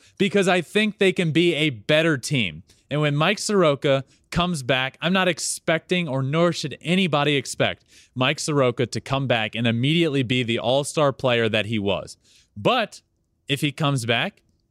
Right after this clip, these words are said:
and starts pitching and getting into a rhythm and comes back and pitches in Major League Baseball again and again and again, he could potentially get back to that form by the time they're getting down the stretch and playing the Mets at the end of the year and getting into the playoffs.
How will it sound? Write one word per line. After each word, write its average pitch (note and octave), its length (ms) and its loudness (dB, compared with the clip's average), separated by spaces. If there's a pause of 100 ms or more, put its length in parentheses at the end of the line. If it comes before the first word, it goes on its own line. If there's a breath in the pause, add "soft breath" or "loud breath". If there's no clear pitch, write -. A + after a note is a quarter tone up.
and A2+ 140 -4
starts B2 240 0
pitching G3 520 -2 (240)
and A#2+ 140 -2
getting B2 220 0
into A#2+ 260 0
a G#2+ 80 2
rhythm D3 500 0
and G#2+ 200 -6
comes A#2+ 240 -4
back A#2+ 280 -2
and G#2 240 -6
pitches B2+ 360 -4
in A#2+ 80 -2
Major B2+ 260 0
League A#2+ 120 0
Baseball C3+ 440 0
again A#2+ 240 0
and B2 100 -2
again B2 200 -2
and C3 100 -2
again, C#3 320 0 (520 loud breath)
he C#3 140 -4
could D3+ 160 0
potentially F3+ 460 0
get F3 140 0
back F#3+ 180 0
to - 80 -20
that F#3 200 0
form F3+ 280 2
by A2+ 120 -2
the A2+ 120 -2
time D3+ 300 -2
they're E3+ 120 2
getting F3 420 0 (100)
down E3+ 240 0
the F3 80 0
stretch E3+ 460 0
and G#2 180 -8
playing D#3 260 0
the D#3+ 60 -2
Mets E3 260 0
at D#3 80 -12
the E3+ 120 2
end F3+ 120 0
of E3+ 60 0
the F3+ 100 2
year F3+ 400 2 (200 soft breath)
and A2 140 -4
getting D3+ 220 0
into F3 160 -2
the E3 100 0
playoffs. D#3+ 640 0